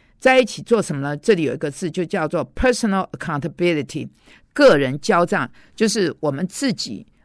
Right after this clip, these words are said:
啊，要交出我们，比方说你一个礼拜跟你的属灵同伴在一起，你这个礼拜做得怎么样？哪里跌倒，哪里，呃，没有跌倒，哪里靠着神的恩典胜过，那你花了多少时间这样子呢？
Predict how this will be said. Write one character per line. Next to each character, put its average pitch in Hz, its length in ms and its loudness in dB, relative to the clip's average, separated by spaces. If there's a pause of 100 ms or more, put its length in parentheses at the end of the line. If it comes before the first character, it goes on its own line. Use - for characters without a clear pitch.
啊， 143 300 -2
要 214 120 2
交 202 260 2
出 175 360 -2 (220)
我 151 120 -2
们， 143 220 -4
比 160 80 -4
方 151 120 0
说 185 140 -2
你 139 120 -4
一 165 60 -6
个 156 80 -4
礼 139 80 -2
拜 160 220 0
跟 170 160 -4
你 143 80 -6
的 131 80 -8
属 139 140 -10
灵 135 120 -8
同 135 160 -12
伴 156 140 -6
在 156 180 -2
一 151 40 -2
起， 127 220 -8 (180)
你 143 120 -6
这 190 120 -4
个 185 60 0
礼 139 80 -2
拜 147 240 -2
做 190 220 -4
得 139 120 -4
怎 139 120 -10
么 123 120 -10
样？ 165 240 0 (160)
哪 156 160 0
里 160 100 0
跌 143 220 -4
倒， 143 160 0
哪 143 140 -2
里， 131 140 -8 (200)
呃， 127 260 -4
没 151 180 -8
有 147 100 -2
跌 131 260 -6
倒， 131 200 -4 (200)
哪 160 160 -2
里 156 60 -2
靠 180 200 -4
着 143 80 -6
神 143 180 -8
的 135 100 -8
恩 160 160 -4
典 135 140 -8
胜 170 280 -6
过， 160 240 -2
那 175 100 2
你 135 160 -2
花 185 200 -2
了 151 80 0
多 170 120 -2
少 131 120 -4
时 131 180 -12
间 147 180 -4
这 175 140 -6
样 135 160 -4
子 - 160 -14
呢？ 131 140 -14